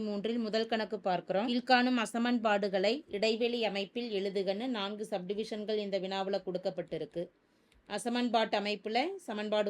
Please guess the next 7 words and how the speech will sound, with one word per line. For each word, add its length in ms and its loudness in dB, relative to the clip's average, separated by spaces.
கொடுக்கப்பட்டிருக்கு. 720 -2
முதல் 260 0
சப்டிவிஷன்ல 640 -2
x 40 -20
greater 420 0
than 220 -4
or 80 -2